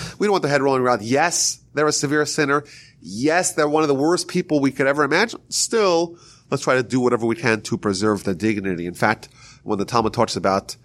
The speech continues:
someone who is stoned, so first they chuck him off a building.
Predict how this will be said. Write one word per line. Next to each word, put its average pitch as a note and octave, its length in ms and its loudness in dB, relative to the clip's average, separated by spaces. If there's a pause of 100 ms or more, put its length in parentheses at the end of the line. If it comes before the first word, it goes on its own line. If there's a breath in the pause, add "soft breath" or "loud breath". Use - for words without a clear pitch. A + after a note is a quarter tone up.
someone G#2 320 0
who G2+ 260 0
is F#2+ 480 0 (580)
stoned, E3+ 640 2
so - 80 -6
first C#3 220 0
they A#2 60 -4
chuck - 180 -6
him B2 100 0
off A2 120 -2
a - 20 -12
building. G2+ 380 -2